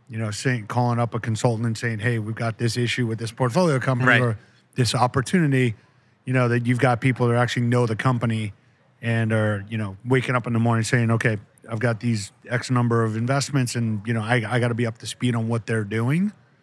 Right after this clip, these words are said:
Speaker 1: So when they need me, um, you know, it's not like, um, you know, the fire alarm went off and I gotta, like, figure out what house, you know, I'm going to.
Speaker 2: <laughs>
Speaker 1: So t-, talk about how you guys are,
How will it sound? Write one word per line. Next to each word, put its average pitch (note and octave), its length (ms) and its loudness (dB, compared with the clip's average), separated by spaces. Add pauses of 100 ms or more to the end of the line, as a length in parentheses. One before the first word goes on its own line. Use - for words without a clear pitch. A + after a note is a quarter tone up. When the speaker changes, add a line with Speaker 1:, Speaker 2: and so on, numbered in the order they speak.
(140)
Speaker 1:
So - 180 -2
when C3 160 2
they B2+ 100 2
need C3+ 260 2
me, A#2 300 0 (500)
um, A2 440 -2
you A#2+ 80 0
know, A2 140 0
it's A2 140 -4
not A#2 160 2
like, G#2+ 220 -2
um, G#2+ 420 -4 (500)
you A#2 80 -6
know, G#2+ 200 -4
the A2+ 140 -4
fire C#3 280 4
alarm C3 360 4
went B2+ 160 2
off A#2+ 320 0
and A#2+ 100 2
I A#2+ 60 2
gotta, A#2 240 2
like, A2 200 0
figure B2+ 240 2
out A#2+ 120 0
what G#2+ 120 0
house, A2+ 340 0 (140)
you A2+ 100 -4
know, A2 100 -2
I'm G#2+ 260 2
going A#2 320 2
to. F#2 220 -12
Speaker 2:
<laughs> - 20 -20
Speaker 1:
So B2 200 0
t-, C#3+ 220 2
talk D3+ 240 2
about C3+ 300 2 (100)
how A#2 140 0
you A#2+ 120 2
guys A#2 220 0
are, A2+ 260 -4